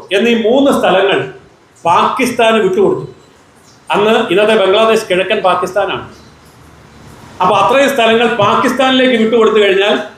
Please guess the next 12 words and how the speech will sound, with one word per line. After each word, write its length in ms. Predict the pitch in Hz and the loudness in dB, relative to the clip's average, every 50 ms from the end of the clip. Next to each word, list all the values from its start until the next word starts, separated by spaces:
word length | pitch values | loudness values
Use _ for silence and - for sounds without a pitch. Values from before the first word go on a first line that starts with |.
| - - - 170 | -20 -10 -8 -6
അംബേദ്കർ 420 | 180 208 226 240 233 - 254 233 | -4 -2 0 -2 0 0 0 0
വീണ്ടും 320 | 220 226 214 233 262 262 254 233 | 2 2 2 2 2 2 2 2
അവിടെ 160 | 226 226 220 | 2 2 2
ജയി-, 260 | 208 202 202 214 214 220 196 180 | 2 2 2 2 0 -2 -4 -2
മത്സരിക്കാൻ 480 | 185 180 - 208 214 226 226 226 220 | -2 -2 0 -2 -2 -2 -2 -2 0
ചെന്നാൽ 240 | 202 196 196 208 208 | -2 -2 0 0 0
പരാജയപ്പെട്ടു 440 | 202 190 202 202 214 214 196 185 185 | 0 0 0 2 2 2 0 0 0
പോകും. 240 | 160 135 120 - - - - - - - - - - - - - - - - - - - - - | 0 -2 -2 -4 -10 -18 -20 -20 -20 -20 -20 -20 -20 -20 -20 -20 -20 -20 -20 -20 -20 -16 -8 -4
അതായത്, 360 | 170 180 202 214 208 220 240 269 269 254 - - - - - - - - - 190 | 0 0 2 2 2 2 2 2 2 0 -2 -8 -16 -20 -20 -20 -20 -16 -16 -16
അ-, 120 | - - - - 170 170 | -16 -16 -14 -10 -8 -8
അ-, 120 | - - - | -8 -8 -6
മണ്ഡലങ്ങളുടെ 600 | 156 165 185 196 220 233 240 233 240 233 226 233 | -4 -2 0 0 2 0 0 0 0 0 0 0